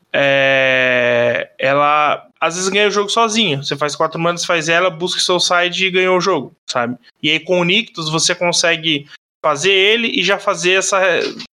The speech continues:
já ter essa resposta, sabe? É, automaticamente ali, né? Então, eu não sei, é, é, eu, eu sinto, eu não tenho, não, não jogo o formato, né? Então, eu estou, tô repassando o que eu ouço da galera falando,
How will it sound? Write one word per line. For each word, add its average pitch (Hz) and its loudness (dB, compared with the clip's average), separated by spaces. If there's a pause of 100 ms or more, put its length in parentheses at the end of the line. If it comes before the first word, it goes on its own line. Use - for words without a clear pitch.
já 160 0
ter 165 -4
essa 202 0
resposta, 180 -2 (120)
sabe? 123 -4 (160)
É, 123 0
automaticamente 160 0
ali, 127 0
né? 123 -4
Então, 147 -2 (240)
eu 135 0
não 156 -4
sei, 139 0
é, 135 -2 (340)
é, - -10
eu, 175 0
eu 180 2
sinto, 208 0
eu 165 0
não 165 0
tenho, 156 0
não, 151 0
não 151 2
jogo 143 0
o - -12
formato, 139 -2
né? 123 -4
Então, 131 -2
eu 143 0
estou, 139 -4
tô 131 0
repassando 151 -2
o 151 -2
que 151 -2
eu 143 2
ouço 170 0
da 143 -2
galera 131 2
falando, 143 -2